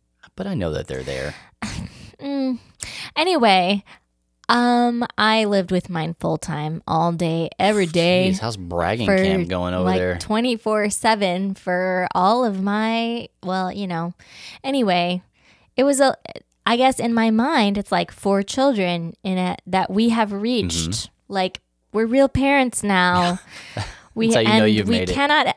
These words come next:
Speaker 2: add anymore because then we are really venturing into the unknown, at least for me. I mean,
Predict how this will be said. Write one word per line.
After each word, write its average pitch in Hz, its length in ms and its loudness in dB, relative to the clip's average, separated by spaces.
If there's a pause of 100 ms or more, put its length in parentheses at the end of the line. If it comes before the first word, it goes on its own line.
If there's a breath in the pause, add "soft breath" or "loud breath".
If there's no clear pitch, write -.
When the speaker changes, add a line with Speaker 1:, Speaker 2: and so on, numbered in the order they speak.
Speaker 2:
add 214 380 4
anymore 196 760 0
because 180 380 -2
then 190 500 2
we 185 140 2
are 175 100 2
really 208 320 2
venturing 175 500 0
into 170 280 -2
the 170 100 0
unknown, 165 500 0
at - 80 -4
least 190 240 -2
for 185 140 -2
me. 170 220 -2
I 185 80 -2
mean, 208 160 0